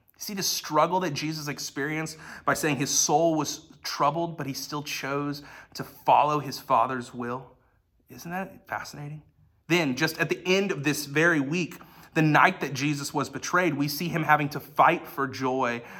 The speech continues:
again and to surrender. And that's how he ends up winning the fight to his Father's will. In the Garden of Gethsemane, he's off praying by himself. And he says this to his disciples. He said in verse, uh, thirty-eight of, uh, Matthew twenty-six,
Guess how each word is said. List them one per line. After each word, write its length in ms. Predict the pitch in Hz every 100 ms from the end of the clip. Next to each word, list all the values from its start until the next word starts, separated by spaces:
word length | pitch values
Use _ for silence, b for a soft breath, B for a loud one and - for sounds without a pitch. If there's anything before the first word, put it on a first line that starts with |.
| B
again 340 | 131 127 139 143
and 160 | 123
to 80 | 131
surrender. 800 | - 143 131 127 156 180 127 107 B B B B
And 80 | 131
that's 140 | 151
how 140 | 165 139
he 140 | 135
ends 120 | 135
up 120 | 120
winning 320 | 127 147 135 113
the 80 |
fight 480 | - 143 151 - -
to 100 | -
his 100 | 127
Father's 380 | - 113 120 117
will. 300 | 131 143 131
In 60 | 123
the 60 |
Garden 320 | 120 143 156
of 80 | 139
Gethsemane, 600 | 131 - - 170 143 120
he's 160 | 113 123
off 240 | 113 -
praying 360 | - 151 147 131
by 160 | 120
himself. 540 | 120 120 - 143 127 - B B B B B _ _ _ _ -
And 80 | 151
he 80 | 143
says 300 | - 156 131
this 180 | 151 151
to 100 | 135
his 100 | -
disciples. 580 | 123 - 127 139 127 - B B B B -
He 120 | 139 143
said 320 | - 139 127
in 120 | 123
verse, 280 | 127 131 135
uh, 100 | 123
thirty-eight 720 | - 170 147 139 131 - -
of, 160 | 127 123
uh, 160 | 131 113
Matthew 380 | 120 135 139 123
twenty-six, 680 | - 131 120 131 - -